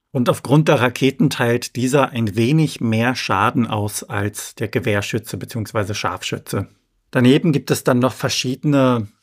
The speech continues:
Anti-Air-Einheiten, also die Anti-Aircraft-Artillerie, die sollte man als Spieler im Auge behalten.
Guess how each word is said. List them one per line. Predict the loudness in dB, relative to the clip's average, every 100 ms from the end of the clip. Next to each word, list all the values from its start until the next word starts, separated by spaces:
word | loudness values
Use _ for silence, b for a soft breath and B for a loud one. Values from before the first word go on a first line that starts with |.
| _ _ -10
Anti-Air-Einheiten, | 0 0 0 -2 0 2 2 2 -2 -2 0 2 2 0 0 -2 -4 _ _ _ _
also | -4 -2
die | 0 0 0
Anti-Aircraft-Artillerie, | 0 2 0 0 0 0 0 -2 -2 0 0 0 -2 -2 0 0 0 -4 B B B B
die | -2 0 -2 -4 -8 _ _ _ -4
sollte | 2 2 4
man | 2 2 2
als | 0 -2 -6
Spieler | -10 -4 0 2 2 0
im | -4
Auge | -4 -2 0 -2
behalten. | -4 -2 -2 -2 -4 -4